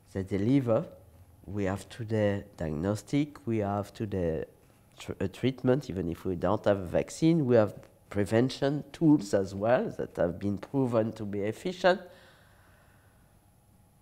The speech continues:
And why it's so long to implement at universi-, universal level?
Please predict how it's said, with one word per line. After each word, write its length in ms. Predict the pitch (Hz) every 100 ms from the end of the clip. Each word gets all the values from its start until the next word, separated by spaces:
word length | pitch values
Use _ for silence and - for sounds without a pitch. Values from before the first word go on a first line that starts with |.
| _ -
And 240 | 127 123 117
why 400 | 147 123 98 - -
it's 340 | - 117 - -
so 240 | - 135
long 500 | 120 110 107 92 104 95
to 120 | - - _
implement 840 | 135 123 - 101 90 55 - - - _ _ -
at 120 | -
universi-, 720 | - - 101 62 - - - - - _ _ _ _
universal 800 | 87 95 104 98 90 90 - 82 -
level? 380 | 80 73 -